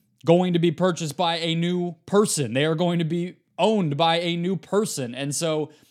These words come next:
I want to give you my thoughts on Matt Ishbia buying this team for four billion dollars. We went from "Who is this guy?" to Robert Sarver announcing an agreement to sell the team in a matter of hours. And there's a lot to dive into. Today's show is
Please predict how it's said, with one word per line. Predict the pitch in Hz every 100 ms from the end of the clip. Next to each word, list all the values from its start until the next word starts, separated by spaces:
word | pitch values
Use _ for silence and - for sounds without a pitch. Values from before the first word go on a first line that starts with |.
| -
I | 147
want | 175 208
to |
give | 190 185
you | 190
my | 175 170
thoughts | - 165 160 -
on | 151 143 139
Matt | 139 165 170
Ishbia | 170 160 - 160 151 147 131
buying | 147 156 170 160
this | 156 151
team | - 151 147 139
for | 135
four | 120 - 165 185
billion | 170 170 165
dollars. | 156 147 151 151 135
We | 143
went | 143 156 147
from | 139 127
"Who | 151 196
is | 190 156
this | 165 139
guy?" | 165 151 151
to | - 147 143 147 -
Robert | 131 151 165 156
Sarver | 170 156 156 143
announcing | 131 139 165 160 156
an |
agreement | 147 131 156 156 139
to |
sell | 131 156
the | 143
team | 135 151 151 143
in |
a | 131
matter | 139 139 131
of | 120
hours. | 156 180 160 135 135 127 - _ _ _ _ -
And | 143 143 143 139 135
there's | 156 160
a |
lot | 165 175
to | 160
dive | 156 160 156
into. | 175 151 117 - _ _
Today's | 170 180 165
show | 185 185 185 - -
is | 175 185 180